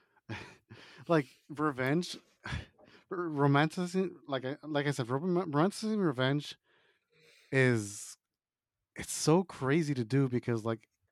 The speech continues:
in the end, they are still a shitty person by doing what they're doing, right? Like, hey, you're, you're, you're destroying a life. Like that, that little girl who, whose father is not her father, she's gonna have to live with that.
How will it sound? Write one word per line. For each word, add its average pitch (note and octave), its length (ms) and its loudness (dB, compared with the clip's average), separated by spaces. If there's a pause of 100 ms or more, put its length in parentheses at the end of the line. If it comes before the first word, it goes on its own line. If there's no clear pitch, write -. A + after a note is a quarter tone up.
in C#3+ 180 0
the A#2+ 160 2
end, D3 200 2
they D3 280 2
are C3+ 140 2
still C3+ 320 2
a A#2 40 2
shitty A2 340 -2
person B2+ 320 0
by G#2+ 140 -2
doing A2+ 280 0
what G#2 120 -6
they're G2+ 100 -6
doing, A2 320 -2
right? A2+ 280 -2 (840)
Like, G#2+ 180 -2
hey, A#2 180 2
you're, A2 240 0
you're, G#2+ 320 -4 (160)
you're A2+ 160 -6
destroying A#2+ 420 0
a A#2 80 2
life. A#2+ 500 0 (480)
Like A#2+ 180 -2
that, B2 260 2
that B2 120 0
little C3+ 260 0
girl C3 400 2
who, A2 640 -2 (100)
whose A#2 240 -4
father B2 480 2
is G2+ 300 -4
not G#2+ 260 -4
her A2 140 -6
father, B2 440 0
she's - 160 -12
gonna C3 120 0
have C#3 80 -4
to G2+ 60 -6
live C#3+ 240 -2
with A#2+ 140 -6
that. G#2+ 240 -4